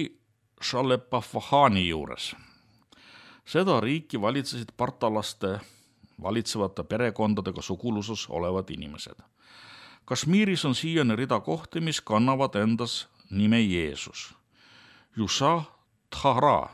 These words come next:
see on siis Jeesuse hallikas. Yusu Hatpura ehk Jeesuse koht ja nii edasi.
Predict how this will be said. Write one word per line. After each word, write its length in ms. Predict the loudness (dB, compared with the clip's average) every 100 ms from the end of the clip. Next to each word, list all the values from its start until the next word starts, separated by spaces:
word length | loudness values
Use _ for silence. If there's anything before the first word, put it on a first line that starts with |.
| -16 _ _ _
see 200 | -12 -4
on 140 | -2 -2
siis 240 | -4 -4
Jeesuse 460 | 0 2 0 -4 -4
hallikas. 640 | -2 -2 -4 -12 -16 -16 -18 _ _ _ _ _ -4
Yusu 640 | -2 2 4 4 2 -6 _
Hatpura 760 | _ -8 -8 -8 0 2 2 0 -10 _
ehk 280 | -12 -12 -4
Jeesuse 420 | 0 0 -2 -8
koht 440 | -8 -10 -10 _ -4
ja 100 | -2
nii 160 | 0
edasi. 360 | -2 -6 -16 -18